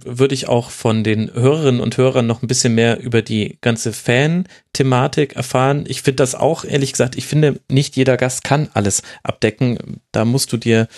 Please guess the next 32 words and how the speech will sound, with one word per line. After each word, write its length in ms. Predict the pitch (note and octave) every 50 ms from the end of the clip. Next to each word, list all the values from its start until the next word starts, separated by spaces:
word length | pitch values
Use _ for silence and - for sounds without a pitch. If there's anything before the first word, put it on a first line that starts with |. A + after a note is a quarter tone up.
| - - - - - - - -
äh, 120 | - G2+
hast 220 | G#2 B2+ C3 - -
ja 80 | -
auch 140 | A#2 - - -
sehr 220 | - - - B2+
gut 200 | B2 C#3 C3 -
erklärt, 440 | - B2+ - - C3+ A#2 A2 - -
warum 180 | G#2 G#2 G#2+ A2+
das, 160 | G#2+ - -
äh, 140 | - - A#2
nicht 200 | A2+ A#2 - -
immer 140 | B2 A2+ A2
möglich 440 | A2 B2+ D3 - - G2 - - -
ist. 220 | B2 - - -
Deswegen, 440 | A2+ - - B2+ B2+ C#3 D3+ C#3 -
ähm, 260 | G2 B2 A#2+ B2 B2+ - - - - - - -
erklärt 460 | - C#3 - - - D#3+ F#3+ G3+ -
uns 140 | E3 - -
das 160 | A2+ A2 -
doch 140 | - G2 -
einfach 300 | - G2+ G2 - G2 -
unter 200 | G2+ A#2+ - A#2
mitmachen 320 | B2 D3+ - - C3+ C3 B2+
Punkt 200 | - C3 A#2+ -
rasenfunk 440 | G3+ G#3 B2+ D3+ D#3 - - D#3+ -
punkt 40 | -
de 260 | C#3 G2 C3 C#3 D3
und 160 | F#2+ B2+ -
auf 200 | - - A#2+ -
Twitter 480 | - - - D3 D3 - F3 D3 C#3+ -
und 140 | E2+ A#2+ A#2+
Facebook. 520 | - - C#3+ D#3 - - - B2+ C#3 -